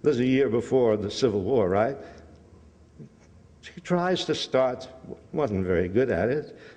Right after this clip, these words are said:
but he tried to start a slave insurrection, hoping that would, you know, it'd be, it would spread and spread and spread. Maybe they'd end slavery that way. He's executed by the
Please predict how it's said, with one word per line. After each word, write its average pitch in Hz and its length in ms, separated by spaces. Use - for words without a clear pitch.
but - 80
he 180 80
tried 196 360
to 160 40
start 165 320
a 160 60
slave 202 420
insurrection, 165 840
hoping 151 300
that 160 120
would, 143 140
you 185 100
know, 156 100
it'd 143 120
be, 139 180
it 139 180
would 143 160
spread 175 460
and 120 100
spread 165 320
and 113 100
spread. 175 380
Maybe 170 240
they'd 170 160
end 156 200
slavery 165 420
that 175 200
way. 107 160
He's 107 180
executed 117 880
by 107 140
the 95 140